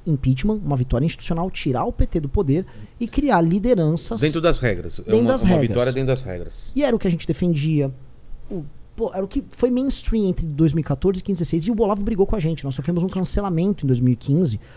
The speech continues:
Speaker 1: porque os bo-, os olavistas, na época, não, o M B L se vendeu. O M B L
Speaker 2: Mas
Speaker 1: se
Speaker 2: acusando do quê?
Speaker 1: De nós, por exemplo, nos vendemos. Por exemplo, Michel Temer comprou o M B L.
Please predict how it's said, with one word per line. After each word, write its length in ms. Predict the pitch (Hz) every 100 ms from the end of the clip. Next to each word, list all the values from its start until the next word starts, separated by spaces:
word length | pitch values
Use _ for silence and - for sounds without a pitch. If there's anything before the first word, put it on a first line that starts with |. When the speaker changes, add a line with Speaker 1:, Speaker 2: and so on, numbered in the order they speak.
| -
Speaker 1:
porque 100 | -
os 60 | 160
bo-, 340 | 165 175 147
os 120 | 127
olavistas, 580 | 190 202 117 131 - 151
na 120 | 131
época, 320 | 127 127 - 190 - - -
não, 220 | 151 175
o 40 | 143
M 120 | 135
B 80 | 127
L 160 | 151
se 200 | 135 -
vendeu. 320 | 151 180 151 139
O 80 |
M 120 | 151 147
B 100 | 143
L 100 | 160
Speaker 2:
Mas 120 | 104
Speaker 1:
se 60 |
Speaker 2:
acusando 520 | 110 117 104 113 127 120
do 180 | 107
quê? 360 | 127 - 107 90 - -
Speaker 1:
De 140 | 147 175
nós, 180 | 170
por 300 | 165 151 151
exemplo, 180 | 165 156
nos 280 | 180 180 175
vendemos. 280 | 202 180 156
Por 60 |
exemplo, 280 | 147 143 143 156
Michel 320 | 190 - 208
Temer 340 | - 196 202
comprou 300 | 185 175 160
o 20 |
M 120 | 165 156
B 100 | 127
L. 280 | 135 113